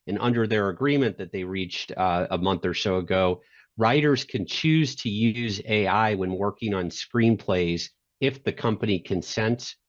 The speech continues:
but they cannot be forced to use it. And any work produced by A I is not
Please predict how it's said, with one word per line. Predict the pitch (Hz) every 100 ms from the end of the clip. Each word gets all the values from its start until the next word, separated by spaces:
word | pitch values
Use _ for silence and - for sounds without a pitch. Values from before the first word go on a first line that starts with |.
| _ _ -
but | 101
they | 110
cannot | 104 113 110 104
be | 107
forced | 90 - 139 127 - -
to | 92
use | 85 80 78
it. | 90 90 _ _ _ _
And | 101 -
any | 120 131 117
work | 113 117 -
produced | - 95 123 139 -
by | 104 95 104
A | 98 95
I | 92 95
is | 98 101 87
not | 98 101 104